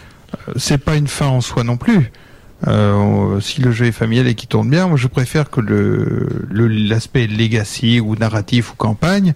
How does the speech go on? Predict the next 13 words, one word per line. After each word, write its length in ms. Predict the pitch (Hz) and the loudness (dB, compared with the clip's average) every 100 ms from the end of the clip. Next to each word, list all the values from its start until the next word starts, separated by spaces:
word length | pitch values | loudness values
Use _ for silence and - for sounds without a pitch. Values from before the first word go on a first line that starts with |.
| - - - - | -2 -18 -12 -4
euh, 180 | 120 107 | -2 -2
se 160 | - | -2
fasse 220 | 120 127 | -2 -4
effectivement 580 | - 113 - 127 160 165 | -4 -8 -6 0 2 2
sur, 360 | 120 - 120 - | 0 -2 -2 -2
sur, 240 | - 117 | -2 -2
sur 220 | - 123 | 0 -2
l'histoire, 680 | 107 101 - 170 170 165 151 | -2 -4 -2 0 2 2 0
sur 160 | - 113 | -2 -2
la 120 | 110 | -2
surprise, 840 | - 135 131 - 180 185 190 139 | -2 -2 -2 -2 0 4 4 4
sur, 300 | 117 - 139 | 2 2 -2
oh, 60 | 107 | 2